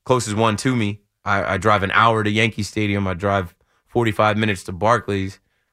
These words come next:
It's a twenty-minute ride for me to get home. I was back home by, like, I don't know, eleven thirty last night. But then I stayed up because I try and get my biorhythms in order to do these, um,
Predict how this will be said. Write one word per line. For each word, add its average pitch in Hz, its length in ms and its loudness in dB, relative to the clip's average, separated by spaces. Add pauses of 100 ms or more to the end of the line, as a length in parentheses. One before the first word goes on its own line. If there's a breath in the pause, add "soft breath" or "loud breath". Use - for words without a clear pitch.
It's - 100 -20
a - 40 -20
twenty-minute 123 500 2
ride 101 380 2 (320)
for 101 100 -8
me 104 100 0
to 98 100 0
get 95 160 0
home. 92 220 -2
I 90 100 -2
was 90 300 -6 (920)
back 113 360 0
home 110 440 2
by, 101 220 2
like, 95 160 -4
I 101 100 0
don't 98 100 0
know, 92 140 -2
eleven 101 340 0
thirty 95 380 0 (460 soft breath)
last 101 400 0
night. 90 240 -6
But 87 140 -6
then 98 120 -2
I 101 80 0
stayed 110 340 0
up 170 300 0
because 107 240 -6
I 104 100 0
try 110 260 0
and 90 160 -8
get 104 120 -6
my 101 140 -2
biorhythms 123 840 0
in 113 120 -4
order 113 560 -2 (640)
to - 120 -6
do 110 240 -2
these, 104 440 -2
um, 98 460 0